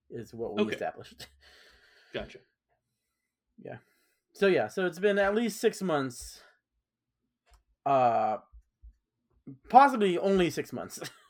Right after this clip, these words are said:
Speaker 1: We don't know.
Speaker 2: <laughs> Yeah, since the end of the previous season, season four.
Speaker 1: Or
Speaker 2: Yeah.
Speaker 1: Yeah. Yep.
Speaker 2: Mm.
Speaker 1: Um, let's see. Uh, we also get Ruby in this, another character who's not in the comics, but,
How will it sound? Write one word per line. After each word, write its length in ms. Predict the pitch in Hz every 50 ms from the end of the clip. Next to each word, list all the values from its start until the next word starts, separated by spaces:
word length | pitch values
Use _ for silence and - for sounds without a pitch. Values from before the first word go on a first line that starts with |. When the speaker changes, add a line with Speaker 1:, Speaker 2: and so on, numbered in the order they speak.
| _ _ _
Speaker 1:
We 100 | 175 175
don't 160 | 151 147 123 120
know. 120 | 95 87
Speaker 2:
<laughs> 760 | - - 135 - 202 - - - - - - - _ _ _ -
Yeah, 220 | 165 147 113 - -
since 380 | - - - 208 208 202 208 -
the 200 | 160 160 165 - 139
end 240 | 139 139 139 135
of 520 | 131 131 123 123 127 123 123 117 117 117 - -
the 80 | 131
previous 420 | 120 - 185 185 135 127 117 120 -
season, 360 | 120 104 98 104 101 107 107 _ _ _ _ _ _ _
season 320 | - - 127 113 113 110
four. 240 | 101 - 107 - - - -
Speaker 1:
Or 160 | 151 139 117
Speaker 2:
Yeah. 120 | - - - _ _ _ _ _ _ _ _ _ _ _ _ _ _
Speaker 1:
Yeah. 120 | 95 - - - _ _ _ _ _ _
Yep. 140 | - 98 - - _ _ _ _ _ _ _ _ -
Speaker 2:
Mm. 60 | - - _ _ _ _ - - - - - _ _ _ _ _ _ _ _ _ _ _ _ -
Speaker 1:
Um, 520 | 135 123 123 120 120 120 123 123 131 - -
let's 180 | - 160 151 -
see. 500 | - - 135 123 120 120 120 120 120 123
Uh, 380 | - - 170 165 165 160 165 160
we 120 | 160 196
also 280 | 208 208 202 - 220 202
get 300 | 175 196 196 196 196 170
Ruby 380 | 165 170 185 190 175 180 202
in 120 | 202 208 214
this, 260 | 247 294 277 - - -
another 320 | 160 156 165 160 151 160 151
character 320 | 190 175 165 - - 156
who's 180 | 165 143 117 117
not 320 | 131 127 123 127 131 127
in 60 | 127
the 60 | 120
comics, 520 | 113 - 117 110 147 220 - - - - _ _ _ _ _ _ _ _ _ _
but, 400 | 156 139 127 180 165 156 151 143